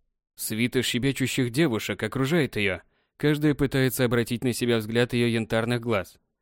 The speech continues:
Я вижу, эти глаза необычные, удивительные. Черные блестящие зрачки имеют форму полумесяцев. Странные узоры, отпечаток родового генома. Помню ее имя. Светлана Бородова.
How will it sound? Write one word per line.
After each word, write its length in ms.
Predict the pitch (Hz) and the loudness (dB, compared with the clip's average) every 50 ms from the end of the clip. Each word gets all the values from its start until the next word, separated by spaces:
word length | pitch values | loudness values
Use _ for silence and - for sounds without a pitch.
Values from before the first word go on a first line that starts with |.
| _ _ - - - _ _ | _ _ -20 -20 -20 _ _
Я 280 | 107 101 101 104 107 | -6 -2 -2 -2 0
вижу, 440 | 107 123 131 127 98 98 95 85 87 - _ _ _ | 0 0 0 0 0 -2 -6 -8 -8 -12 _ _ _
эти 240 | - 120 117 - 131 | -6 -4 -2 0 -2
глаза 380 | 123 117 123 120 117 117 143 139 | 0 2 0 0 2 2 2 2
необычные, 720 | 131 131 123 120 120 147 139 - - - 98 92 87 - _ _ | 2 2 2 2 2 2 0 0 -2 -4 -4 -6 -6 -8 _ _
удивительные. 760 | - 135 131 143 151 160 160 - - 110 101 95 90 92 - _ _ _ _ _ _ _ _ _ _ _ _ _ _ _ | -6 -4 -2 0 0 0 0 -2 -4 -4 -4 -6 -6 -8 -10 _ _ _ _ _ _ _ _ _ _ _ _ _ _ _
Черные 440 | - - - 117 110 110 113 110 110 | -6 -2 0 0 0 2 0 -2 0
блестящие 600 | 104 110 113 101 - - 123 117 - - 120 113 | 0 0 0 0 0 -2 -2 -2 0 0 0 0
зрачки 460 | 104 117 117 117 110 - - 151 143 - | 0 0 -2 -2 -2 -2 -2 -2 -2 0
имеют 380 | - 131 127 127 123 120 120 | -2 -2 0 2 0 0 0
форму 340 | - - 131 127 123 127 127 | 0 0 0 2 2 2 0
полумесяцев. 880 | 113 - 131 127 143 151 160 131 - - - - - 101 90 - - _ _ _ _ _ _ - - _ | 0 0 0 0 0 0 -2 -2 -4 -6 -8 -8 -6 -8 -8 -8 -12 _ _ _ _ _ _ -20 -20 _
Странные 500 | - - - - 147 147 139 135 135 143 | -20 -10 -4 0 2 2 4 4 4 4
узоры, 460 | 151 160 147 156 131 104 98 90 - - _ _ _ _ _ | 4 2 2 2 2 2 0 -2 -4 -8 _ _ _ _ _
отпечаток 600 | - 95 98 - - 110 - - 131 123 - 127 - | -6 -6 -6 -6 -6 -6 -4 -2 -2 -2 -2 -2 -2
родового 420 | 123 123 117 120 120 123 123 127 | 0 0 2 2 2 2 2 2
генома. 480 | 127 131 143 156 139 110 98 92 87 - _ _ _ _ _ _ _ _ _ _ _ _ _ _ _ _ _ _ _ _ _ _ | 0 0 0 2 0 0 0 -4 -6 -10 _ _ _ _ _ _ _ _ _ _ _ _ _ _ _ _ _ _ _ _ _ _
Помню 300 | - 107 110 113 117 113 | -2 0 0 0 2 2
ее 180 | 117 117 120 127 127 131 123 | 2 2 2 2 2 2 0
имя. 260 | 110 101 90 85 - _ _ _ _ _ _ _ _ _ | 0 -2 -4 -6 -10 _ _ _ _ _ _ _ _ _
Светлана 580 | - - - 104 104 - 131 139 143 139 143 135 | -14 -6 -4 -4 -2 0 0 0 2 2 2 2
Бородова. 580 | 131 151 156 131 113 98 101 92 90 90 87 | 2 2 2 2 0 0 -2 -4 -4 -6 -8